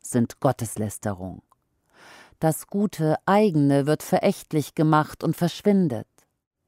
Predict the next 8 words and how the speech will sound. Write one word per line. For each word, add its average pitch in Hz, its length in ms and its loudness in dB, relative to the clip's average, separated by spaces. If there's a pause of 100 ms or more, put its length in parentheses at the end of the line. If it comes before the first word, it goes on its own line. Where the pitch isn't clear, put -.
Wahlverwandtschaften 139 1300 4
ersetzen 220 680 2
natürliche 202 720 2
und 143 180 -4
naturräumliche 190 1000 2
Gegebenheiten 160 880 2
menschlichen 180 600 0
Zusammenlebens, 156 1120 2